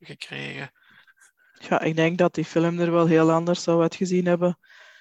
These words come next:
Speaker 2: als Carrie Fisher niet gestorven was.
Speaker 1: Voilà, dat, voilà, is dat allemaal,
Speaker 2: Dat al
Speaker 1: eh,
Speaker 2: als, als, als
Speaker 1: zaken,
Speaker 2: één
Speaker 1: ja.
Speaker 2: eerste punt.
Speaker 1: Ja.
Speaker 2: En ja,
Speaker 1: Ja,
Speaker 2: er was
Speaker 1: klopt.
Speaker 2: in, er is in The Last Jedi heel veel gebeurd,
Speaker 1: Mhm.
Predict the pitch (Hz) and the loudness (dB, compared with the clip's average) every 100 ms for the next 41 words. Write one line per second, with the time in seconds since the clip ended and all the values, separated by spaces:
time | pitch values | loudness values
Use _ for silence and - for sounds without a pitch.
0 | _ _ 147 - 160 151 156 180 - 185 | _ _ -10 -2 0 0 0 -2 0 0
1 | 185 180 - 185 180 185 180 185 202 160 | 0 -2 -2 0 0 0 0 -2 -2 2
2 | 156 139 143 - - 156 151 156 165 180 | 4 6 4 0 0 4 6 6 4 4
3 | 160 160 170 165 160 160 175 180 175 170 | 6 6 6 4 4 6 8 6 6 6
4 | 156 127 165 147 147 165 143 147 180 185 | 4 2 4 4 4 2 2 4 4 4
5 | - - 180 - 196 - 196 208 - _ | -2 2 2 2 -4 -2 -2 -2 -8 _
6 | _ 175 156 147 151 _ _ _ _ _ | _ -4 2 2 0 _ _ _ _ _
7 | _ _ _ 170 170 180 156 170 165 170 | _ _ _ 2 6 6 6 2 4 2
8 | - - 175 170 - 165 170 160 160 156 | 0 -6 -4 -4 0 2 4 2 -2 2
9 | 156 160 170 170 180 165 170 185 180 170 | 2 2 2 4 4 6 4 4 4 4
10 | 147 160 202 - - 160 143 139 143 | 2 0 0 -4 -16 -12 -8 -4 -4